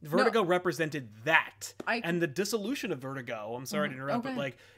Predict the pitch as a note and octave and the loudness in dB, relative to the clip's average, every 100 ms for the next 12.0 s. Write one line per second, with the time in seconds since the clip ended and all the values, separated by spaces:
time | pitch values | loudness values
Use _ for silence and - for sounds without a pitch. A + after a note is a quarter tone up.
0 | _ F3 F3+ A3 A#3 G#3 A#3 G#3 G3 D3+ | _ 0 2 0 0 -2 -2 -2 -2 2
1 | F#3 F#3+ E3 D#3 C#3+ C3+ - - C3 G3 | 2 4 4 2 2 -4 -18 -14 0 0
2 | - F#3+ F3+ C#3+ F3+ E3 - C#3+ - F3+ | 2 0 2 2 2 0 -6 -10 -2 0
3 | F#3+ F3+ E3+ E3 E3+ D3+ C3 - - - | 0 0 -2 -4 -2 -4 -4 -12 -10 -4
4 | - B3 F#3 - - - - _ - F#3 | 2 2 2 -6 -20 -20 -20 _ -2 0
5 | F3+ E3+ C3+ C#3 E3 G#3+ A3 - C#3+ B2+ | 2 2 0 -2 0 0 -2 -2 -2 -4
6 | B2 - - E3 F3 G3 F3+ A3 C4 C4 | -10 -16 -4 0 0 0 2 6 4 4
7 | A#3+ A#3+ E3 G3+ - B3 C4 A#3 G3+ E3+ | 0 0 0 -2 -2 -2 0 0 2 0
8 | C3 C#3+ C3+ C#3 D3+ D3 G3+ G#3+ A#3 G3 | 2 2 2 0 -2 -4 -2 -2 0 -4
9 | D3 D#3 D3 - F3+ F#3+ G3 E3 E3 - | 2 2 2 -2 2 4 4 0 -4 -4
10 | D3 B2+ C3+ B2+ A#2+ - - - F#3+ F3+ | -6 -4 -6 -4 -6 -8 -20 -6 -4 -2
11 | F3 G3 A#3 A#3 F#3+ F#3+ F3+ - E3+ D#3+ | 2 4 4 0 -2 -4 -6 -4 -4 -4